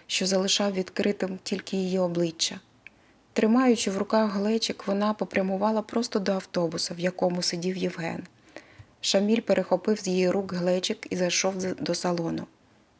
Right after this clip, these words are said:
«На, пий», мовив тихо. «Де Вася?» «Його вже немає», похмуро відповів Шаміль і додав:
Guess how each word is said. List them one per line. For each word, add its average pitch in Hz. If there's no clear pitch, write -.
«На, 190
пий», 160
мовив 165
тихо. -
«Де 214
Вася?» 202
«Його 214
вже 208
немає», 214
похмуро 185
відповів 180
Шаміль 175
і 190
додав: 180